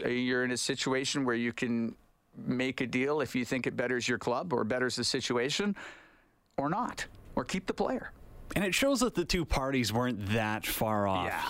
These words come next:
Speaker 2: here. Like, you know, everyone wants to throw around comparables and stuff like that, and we can get into that later. But clearly, like, they were probably within two fifty of each other.
Speaker 1: Yeah, yeah. I, and, and you had written out some,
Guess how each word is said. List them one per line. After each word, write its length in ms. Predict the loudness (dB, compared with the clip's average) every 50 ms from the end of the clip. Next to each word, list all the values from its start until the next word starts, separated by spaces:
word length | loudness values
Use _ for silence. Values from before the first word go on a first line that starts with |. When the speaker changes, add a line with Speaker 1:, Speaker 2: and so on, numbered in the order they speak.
| 2
Speaker 2:
here. 220 | 4 4 4 4 4
Like, 360 | 4 4 4 2 0 -2 -2 -4 -4 -4 -4 -2 -2
you 80 | 0 2
know, 100 | 2 2
everyone 300 | 2 4 4 4 4 4
wants 260 | 4 2 2 2 2
to 120 | 2 2
throw 260 | 0 2 2 2 4
around 340 | 4 4 4 4 2 2 0
comparables 640 | 0 0 2 2 2 4 4 4 4 4 2 2 2
and 100 | 2 0
stuff 280 | 2 2 0 0 0 0
like 200 | 0 0 0 0
that, 120 | 0 0
and 80 | 2 2
we 80 | 2 2
can 140 | 2 0 0
get 180 | 0 0 0
into 260 | 0 0 0 2 2 2
that 220 | 2 2 2 0
later. 460 | 0 2 2 2 2 2 2 0 0 -2 -6 -8 -8 -10 -8 -4
But 160 | -4 -4 -2 -2
clearly, 380 | 0 2 2 4 4 4 4
like, 180 | 4 4 2 0 -4 -12 -6 -2
they 100 | 0 2
were 120 | 2 0
probably 500 | 0 -2 -2 0 0 0 2 2 2 2
within 340 | 2 2 2 2 2 0 0
two 240 | 0 0 0 0 0
fifty 460 | 0 0 0 0 0 0 0 0 0
of 80 | 0 0
each 200 | -2 -2 0 -2
other. 260 | -2 -2 -4 -6 -8 -8 -8 -6 -4
Speaker 1:
Yeah, 420 | -2 0 0 0 0 0 0 -2 -2
yeah. 240 | -2 0 0 0 0 0
I, 400 | 0 0 -2 -2 -2 -2 -4 -4
and, 340 | -4 -2 -2 -2 -2 -4 -4 -6 -6 -2
and 220 | -2 0 0 0
you 160 | 0 0 0
had 180 | 0 0 -2 -4 -10 -14 _
written 360 | -4 -2 0 0 0 0 0 0
out 240 | 0 0 -2 -2
some, 380 | -2 0 0 0 0 0 -2 -2